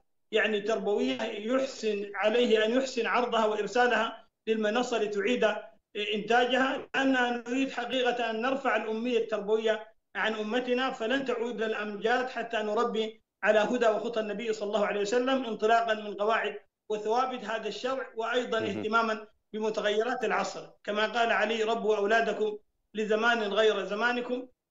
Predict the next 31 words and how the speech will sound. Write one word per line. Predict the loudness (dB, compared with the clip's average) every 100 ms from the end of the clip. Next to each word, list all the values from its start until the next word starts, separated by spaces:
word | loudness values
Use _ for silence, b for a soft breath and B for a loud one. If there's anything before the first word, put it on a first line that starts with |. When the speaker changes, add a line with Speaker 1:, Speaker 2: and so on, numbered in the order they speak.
| _
Speaker 1:
فنحن | 0 2 0
نريد | -2 -2 -2 0 0 0
أن | 0 2
نربط | 0 2 2 2
العصر | 0 0 0 0 0 0 -2
بالأصل، | 0 0 0 0 -4 -14 _ _ 2
ونريد | 4 4 2 2
أن | 2 2 0 -8 B B
نجمع | -4 0 2 2 2
بين | 2 0
التراث | -2 -2 0 0 2
والمعاصرة، | 0 2 0 0 0 -2 -2
أن |
نعيد | -2 -2 0 0
أمجاد | -2 2 2 2
أمتنا، | -2 -2 -4 -2 -4 -4
بل | 0 0 0
لنقدم | -2 0 0 0 -4
للدنيا | -4 -4 -2 0 0
نموذج | 0 0 2 2 -2 -2
تربوي | -2 2 2 2 -4 -12 _ _ -2
ينطلق | 0 4 4 4 4 4 4
من، | 2 -2 -4 -12 _ _
من، | 0 2 2 -2 -2 -4
من | -2 0
خالق | 4 4 4 2
البرية، | 0 0 0 0 0 0 2
ألا | 4
يعلم | 4 2 -2 -4 -6
من | -4
خلق | -2 -2 -4 -8